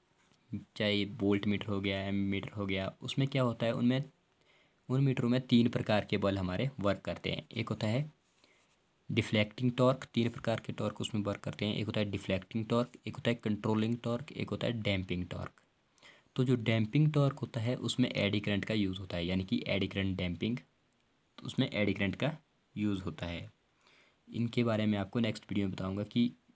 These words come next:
उम, कौन कौन से इसमें टॉर्क होते हैं मीटरों में यूज़, मीटर के बारे में नेक्स्ट वीडियो में बनाऊंगा। और इसमें जो एडी करंट से हानियाँ क्या होती है, demerits of eddy current, एडी करंट की हानियाँ। तो जनरेटर मोटर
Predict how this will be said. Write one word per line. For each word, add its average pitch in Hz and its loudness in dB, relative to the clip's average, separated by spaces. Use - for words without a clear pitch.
उम, 104 -4
कौन 104 -2
कौन 101 -4
से 95 -6
इसमें 107 -4
टॉर्क 98 -2
होते 92 -6
हैं 92 -2
मीटरों 95 -2
में 92 0
यूज़, 92 0
मीटर 98 -4
के 95 -4
बारे 92 -2
में 117 -6
नेक्स्ट 98 -6
वीडियो 95 0
में 95 -2
बनाऊंगा। 98 -2
और 127 -2
इसमें 123 2
जो 127 6
एडी 110 2
करंट 117 -4
से - 0
हानियाँ 98 0
क्या 117 0
होती 107 -2
है, 113 -4
demerits 113 0
of 98 2
eddy 87 0
current, - -10
एडी 104 -2
करंट 104 0
की 147 2
हानियाँ। 92 -4
तो 147 2
जनरेटर 123 2
मोटर 127 2